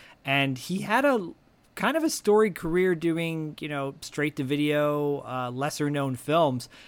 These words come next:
He's had a checkered past. Uh, he's no longer with us, sadly. But, uh,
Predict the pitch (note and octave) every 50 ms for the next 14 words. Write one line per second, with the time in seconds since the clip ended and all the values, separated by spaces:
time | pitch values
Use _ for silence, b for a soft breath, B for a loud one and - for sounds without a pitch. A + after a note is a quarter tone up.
0 | B B B B - - - F#3+ G#3 G3+ - - - - G#3 G#3 A3 G#3+ - -
1 | G#3 F#3+ - - A3 G3 - - D3 C3+ C3 C3+ E3 - - - - - _ _
2 | _ - B2+ A#2+ A#2+ B2 B2+ B2+ C#3 C#3 C3+ C3+ C3+ C#3 C#3 C#3 C#3 C3 A#2+ B2
3 | A#2+ - C3+ C3 C#3 - - - - - - - - B2+ A#2 A#2 A2 A#2+ B2 C3
4 | D3+ D3 B B B B B B _ - C3 C3 B2+ B2 C3 B2+ B2+ B2+ B2+ B2
5 | B2